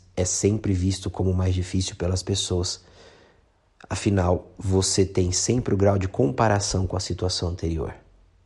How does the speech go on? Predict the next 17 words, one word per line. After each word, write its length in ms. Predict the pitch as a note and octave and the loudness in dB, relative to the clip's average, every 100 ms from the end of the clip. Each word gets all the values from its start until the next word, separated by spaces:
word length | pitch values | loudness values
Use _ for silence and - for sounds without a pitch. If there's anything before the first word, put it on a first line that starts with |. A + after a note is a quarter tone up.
| _ _ _ _ _ - - - - - | _ _ _ _ _ -20 -20 -20 -20 -20
Recomeçar 500 | - - G2 G2 G2 | -6 2 2 4 4
em 60 | F#2+ | 4
um 80 | F#2+ | 2
trabalho 500 | G2 F#2+ G2 G2+ G2+ - - _ _ _ _ | 2 2 2 0 -2 -10 -20 _ _ _ _
é 140 | - F2+ | 0 0
difícil, 580 | E2+ - E2+ - - - - - | 0 -4 -4 -4 -10 -16 -16 -8
é 60 | |
trabalhoso, 680 | G2 F#2 F#2 F#2 G2+ G2+ - - - - - | -2 0 0 2 2 0 -4 -18 -20 -14 -4
porque 180 | G#2 A2 | 0 2
você 220 | G#2 G#2+ | 2 2
vai 100 | G#2 | 2
sempre 320 | - B2 D3+ | 2 0 0
comparar 480 | - C#3+ A#2+ F#2+ F2 | 0 2 4 4 2
o 80 | F2+ | 0
clima 380 | - A#2 G#2 | 0 2 2
que 100 | G2 | 0
tinha 400 | A#2+ - G2 F#2 | -4 -2 -2 -2